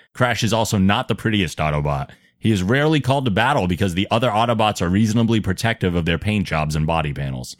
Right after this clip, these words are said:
<laughs> Bump, the baby brother to Crash. Bump takes the form of a carnival bumper car, <laughs> sharing the characteristic of a failure to stop, Bump actually enjoys bumping into the other Autobots.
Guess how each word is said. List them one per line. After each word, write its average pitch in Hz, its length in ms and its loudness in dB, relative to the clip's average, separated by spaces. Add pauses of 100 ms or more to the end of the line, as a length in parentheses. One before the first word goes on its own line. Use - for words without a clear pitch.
(120)
<laughs> - 880 -10
Bump, 131 440 -2 (580)
the 131 100 0
baby 104 320 2
brother 123 320 0
to 80 80 -4
Crash. 73 540 -4 (260)
Bump 160 240 0
takes 143 220 -2
the 143 80 -2
form 160 240 0
of 147 100 2
a 151 80 0
carnival 147 480 0
bumper 120 420 0
car, 76 460 -2
<laughs> 160 120 0 (240)
sharing 165 360 0
the 160 80 0
characteristic 143 680 0
of 120 80 2
a 98 100 2
failure 135 340 0
to 95 100 0
stop, 127 580 -2 (160)
Bump 143 260 0
actually 151 360 0
enjoys 143 520 2
bumping 90 320 0
into 85 200 -2
the 82 120 0
other 78 140 0
Autobots. 76 640 -2